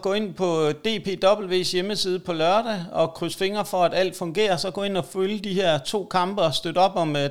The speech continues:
dansk wrestling. Og, øhm, så vil vi bare sige, husk nu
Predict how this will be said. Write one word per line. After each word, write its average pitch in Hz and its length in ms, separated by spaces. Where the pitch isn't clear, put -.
dansk 185 360
wrestling. 165 500
Og, 156 460
øhm, 139 520
så 214 140
vil 208 160
vi 170 40
bare 190 220
sige, 202 260
husk 220 320
nu 226 260